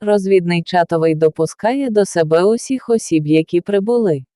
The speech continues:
Якщо той, хто назвався начальником варти, помічником начальника варти, розвідним, виявиться невідомим, або якщо особи,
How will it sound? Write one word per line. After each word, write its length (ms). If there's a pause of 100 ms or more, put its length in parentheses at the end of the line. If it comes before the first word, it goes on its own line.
(640)
Якщо 500
той, 300
хто 260
назвався 600
начальником 800
варти, 340
помічником 840
начальника 720
варти, 580
розвідним, 640
виявиться 600
невідомим, 640
або 220
якщо 480
особи, 540